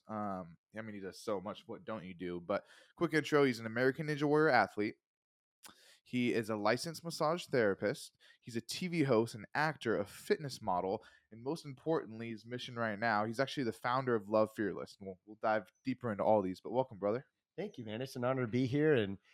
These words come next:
Speaker 2: be with somebody who is not only inspiring other people, but you truly lead by example. You educate yourself behind the scenes. You're, uh, you're, you're not only a, a godly man, but,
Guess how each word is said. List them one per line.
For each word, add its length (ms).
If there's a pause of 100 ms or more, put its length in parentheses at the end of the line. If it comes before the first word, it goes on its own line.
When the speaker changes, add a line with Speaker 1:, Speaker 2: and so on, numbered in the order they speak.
(180)
Speaker 2:
be 120
with 160
somebody 440
who 300
is 140
not 160
only 220
inspiring 440
other 220
people, 360
but 140 (320)
you 140
truly 480
lead 240
by 160
example. 500
You 240
educate 400
yourself 480
behind 320
the 80
scenes. 520 (460)
You're, 280
uh, 400 (100)
you're, 320
you're 300
not 180
only 240
a, 220
a 60
godly 380
man, 300
but, 100